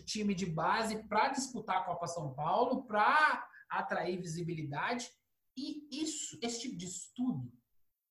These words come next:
tem que ser extremamente profissional. Ou seja, tem que ser,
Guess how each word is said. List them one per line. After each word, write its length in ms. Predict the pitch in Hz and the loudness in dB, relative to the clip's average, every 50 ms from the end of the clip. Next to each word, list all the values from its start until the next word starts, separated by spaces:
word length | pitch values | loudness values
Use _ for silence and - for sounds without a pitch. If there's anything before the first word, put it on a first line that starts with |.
| _ | _
tem 120 | - 330 311 | -8 -6 -6
que 60 | - | -4
ser 140 | - - 262 | -4 -4 -4
extremamente 680 | 247 - - - 247 254 254 247 233 202 196 202 202 - | -4 -4 -4 -6 -4 -2 0 0 0 0 -2 -4 -4 -8
profissional. 920 | - _ 208 214 208 - - - 196 143 131 127 123 120 - - - - - | -10 _ -8 -6 -6 -6 -6 -4 -4 -2 0 0 -2 -2 -4 -8 -10 -14 -6
Ou 100 | - 220 214 | -2 -2 -2
seja, 300 | - - 160 135 131 - | -2 -2 -2 -2 -2 -2
tem 100 | 208 208 | -2 -4
que 80 | - | -4
ser, 360 | - - 226 226 226 226 - | -2 0 0 0 0 -2 -6